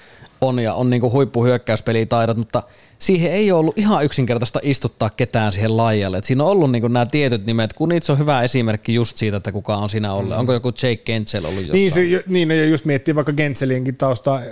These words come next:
Speaker 2: Muistanko oikein, että hän on yliopistotaustainen pelaaja, pelaaja vielä ja tuli kesken kauden silloin joukkueeseen ja sitä kautta Crosbyn viereen. No okei, ehkä siinä on niinku helppo sopeutua <laughs>
Speaker 1: No,
Speaker 2: N H L:ään.
Speaker 1: ei
Speaker 2: Si-,
Speaker 1: välttämättä
Speaker 2: si-,
Speaker 1: oo.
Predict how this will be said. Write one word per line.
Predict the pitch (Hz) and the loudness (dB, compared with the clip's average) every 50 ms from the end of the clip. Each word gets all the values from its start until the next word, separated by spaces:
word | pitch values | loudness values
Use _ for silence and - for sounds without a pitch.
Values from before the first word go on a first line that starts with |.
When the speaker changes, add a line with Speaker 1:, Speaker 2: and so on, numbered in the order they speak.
| - - - - - - - - - - - - - - - - | -14 -16 -18 -18 -18 -20 -20 -20 -20 -20 -20 -20 -20 -20 -20 -18
Speaker 2:
Muistanko | 156 156 156 147 139 120 - 135 123 143 131 | -12 -6 -4 -2 -2 -2 -2 -2 -2 -2 -2
oikein, | 135 131 123 139 131 | -2 -2 0 -2 -2
että | 117 123 | -2 -2
hän | 127 135 | -4 -4
on | 147 127 | -4 -2
yliopistotaustainen | 139 135 135 131 120 110 117 107 107 117 110 110 110 104 - 127 117 117 113 | 0 2 2 0 0 -2 -4 -6 -6 -6 -6 -8 -8 -8 -6 -6 -6 -6 -4
pelaaja, | 107 123 120 120 120 117 107 104 101 98 - - - _ _ - | -2 -2 0 0 0 0 -2 -2 -4 -6 -10 -18 -20 _ _ -4
pelaaja | 143 131 131 123 120 113 110 110 | -2 0 0 0 0 -2 -2 -4
vielä | 113 113 113 117 | -4 -2 -2 0
ja | 117 113 | -2 -2
tuli | - 127 123 120 | -2 -2 -4 -2
kesken | 110 131 117 - - 135 123 110 | -2 -2 -4 -4 -4 -8 -4 -2
kauden | 139 135 127 120 113 107 104 101 | 0 0 2 2 0 -2 -4 -6
silloin | 92 101 95 98 98 98 98 - - _ _ _ _ _ _ _ _ _ _ _ _ _ _ _ _ - 104 - - | -6 -6 -6 -4 -4 -6 -6 -10 -16 _ _ _ _ _ _ _ _ _ _ _ _ _ _ _ _ -20 -18 -10 -4
joukkueeseen | 123 120 123 117 110 - - - 113 107 107 - 123 113 110 110 | -2 0 0 0 0 -2 -4 -4 -4 -2 -2 -2 -2 -2 -2 -2
ja | 110 | -2
sitä | - 127 117 127 117 113 | -2 -2 0 0 0 -2
kautta | 104 113 107 104 - - 110 - - _ _ _ - | -2 -4 -6 -6 -8 -10 -12 -12 -14 _ _ _ -6
Crosbyn | 123 113 104 - - 107 98 92 | -4 -4 -4 -4 -6 -8 -8 -8
viereen. | 98 98 95 101 104 | -8 -8 -8 -8 -10
No | 107 107 | -10 -12
okei, | 107 - 120 117 110 107 101 - - 262 254 _ _ _ _ _ _ _ _ _ _ _ _ _ - | -8 -6 -6 -4 -4 -6 -10 -14 -20 -20 -20 _ _ _ _ _ _ _ _ _ _ _ _ _ -20
ehkä | 107 - 123 | -10 -6 -4
siinä | 117 117 113 110 110 113 | -2 -2 -2 -2 -4 -6
on | 113 | -6
niinku | 113 107 110 - | -6 -6 -4 -4
helppo | 123 113 - - 110 | -4 -4 -4 -4 -4
sopeutua | - 123 104 - 113 107 95 - 113 - - - | -4 -4 -6 -6 -6 -8 -6 -6 -6 -4 -2 0
<laughs> | 190 175 - | 0 0 2
Speaker 1:
No, | 196 214 165 143 | 2 2 0 0
Speaker 2:
N | 139 - | 0 -2
H | 113 | -2
L:ään. | 135 - - | 0 0 2
Speaker 1:
ei | - | 2
Speaker 2:
Si-, | - - | 2 2
Speaker 1:
välttämättä | 139 151 160 - - 214 214 214 - - | 2 0 0 0 0 0 0 0 -2 -2
Speaker 2:
si-, | - | 0
Speaker 1:
oo. | - 233 156 110 95 | 2 2 2 2 0